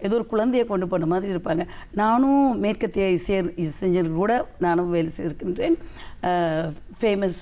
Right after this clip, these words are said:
ஃபெசியோலி பியானோ பிளேயர், அஹ், நுன்சியோ, அது மாதிரி, அஹ், பவன்குமார் சொல்லிட்டு, அவன் ரொம்ப வைப்ரோஃபோன் மியூசிக் கம்போசர், இளம், அஹ், மிக, அஹ், திறமை வாய்ந்த கலைஞர் கூட நான் வேலை செய்திருக்கிறேன். ஆனா அவர்கள் வந்து எங்களுடைய கலாச்சாரம் ப-,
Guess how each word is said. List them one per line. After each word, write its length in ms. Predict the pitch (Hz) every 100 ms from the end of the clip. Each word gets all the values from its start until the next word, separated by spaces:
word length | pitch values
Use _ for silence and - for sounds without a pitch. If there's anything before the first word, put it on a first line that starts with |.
| 165
ஃபெசியோலி 640 | 180 170 175 190 175 170 170
பியானோ 260 | 180 165 160
பிளேயர், 380 | - 160 160 160
அஹ், 240 | 160 160
நுன்சியோ, 400 | 165 160 139 165
அது 160 | 165 165
மாதிரி, 460 | 170 165 185 185 - - -
அஹ், 100 | 160 156
பவன்குமார் 560 | 185 190 180 180 160 156
சொல்லிட்டு, 360 | 170 165 170
அவன் 140 | 160 156
ரொம்ப 400 | 165 190 190 165
வைப்ரோஃபோன் 640 | 165 170 165 165 175 170
மியூசிக் 400 | 160 196 180 180
கம்போசர், 480 | 160 - 165 - 170 - - - - -
இளம், 420 | 202 220 254 294 -
அஹ், 540 | 160 151 151 151 151 147 151 -
மிக, 400 | 175 180 196 226 170
அஹ், 380 | 180 170 160 160 - - - - 156 -
திறமை 400 | 190 214 247 214
வாய்ந்த 460 | 190 180 175 175 165
கலைஞர் 300 | 170 170 175
கூட 180 | 180 185
நான் 140 | 170
வேலை 200 | 160 165
செய்திருக்கிறேன். 460 | 160 160 175 175 - - -
ஆனா 220 | - 214 202
அவர்கள் 320 | 220 240 226
வந்து 480 | 202 208 240 202 -
எங்களுடைய 580 | 185 220 240 233 226 226
கலாச்சாரம் 720 | 185 180 180 - 196 185 190
ப-, 180 | - 190